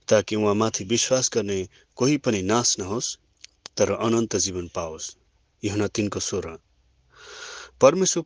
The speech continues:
प्रेम हुनुहुन्छ, प्रेमबाट नै प्रेम बग्दछ। संसारमा यीशु आउनुको कारण परमेश्वरको प्रेमलाई मानिसहरूमा बगाउनलाई हो। त्यो प्रेम पृथ्वीका समस्त मानिसहरूको निम्ति हो।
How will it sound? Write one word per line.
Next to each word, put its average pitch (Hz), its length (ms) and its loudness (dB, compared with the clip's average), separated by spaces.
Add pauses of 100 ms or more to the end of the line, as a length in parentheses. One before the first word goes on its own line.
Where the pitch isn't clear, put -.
प्रेम 160 260 4
हुनुहुन्छ, 107 400 -2 (960)
प्रेमबाट 131 500 4
नै 113 300 0 (640)
प्रेम 110 280 4
बग्दछ। 92 420 0 (1040)
संसारमा 110 500 2 (120)
यीशु 143 300 0
आउनुको 131 420 -2
कारण 104 440 2 (380)
परमेश्वरको 110 480 2
प्रेमलाई 104 680 0 (320)
मानिसहरूमा 107 580 2
बगाउनलाई 90 580 -4
हो। 85 200 -12 (1300)
त्यो 185 120 10
प्रेम 147 360 4
पृथ्वीका 135 480 0
समस्त - 500 0
मानिसहरूको 107 680 -2
निम्ति 92 280 -6
हो। 85 320 -12